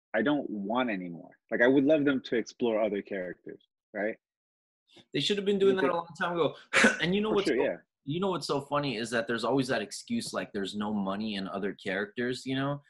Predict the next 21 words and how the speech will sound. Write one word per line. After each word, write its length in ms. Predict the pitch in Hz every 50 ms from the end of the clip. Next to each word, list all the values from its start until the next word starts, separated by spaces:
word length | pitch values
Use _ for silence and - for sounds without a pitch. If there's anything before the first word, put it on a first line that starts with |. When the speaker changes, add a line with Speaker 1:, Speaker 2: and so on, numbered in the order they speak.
| _ _ -
Speaker 2:
But 140 | 135 - -
then 300 | 156 165 165 165 147 143
Speaker 1:
Yeah. 160 | 127 98 82 - _ _ _
Speaker 2:
it's, 200 | 151 139 143 - _ -
it's 240 | 143 139 - - 208 202
just, 480 | - - 165 190 180 - - - - _ _ _ _ _ _ _ _ _ _ _ -
it's 260 | 143 143 - 135 117
just 540 | 101 - 160 165 170 - - - - - _ _ _ _ _ _ _ _ _ _ _ _ _ _ _ -
shitty 560 | - - - - 185 190 175 156 127 - -
characters. 500 | 127 113 101 90 - - 98 90 92 95
Like, 140 | 127 127 131
if 160 | 127 139 147
you 100 | 175 185
make 300 | 190 202 190 190 - - -
a 80 | 131
character 460 | - - - 170 175 170 - 170 127
Speaker 1:
<laughs> 180 | - - - -
Speaker 2:
that 120 | 139 -
suck, 300 | - 190 175 151 143 143 - - _ _ 110
then, 340 | 117 147 147 147 139 135 - _
like, 340 | 127 131 143 143 135 -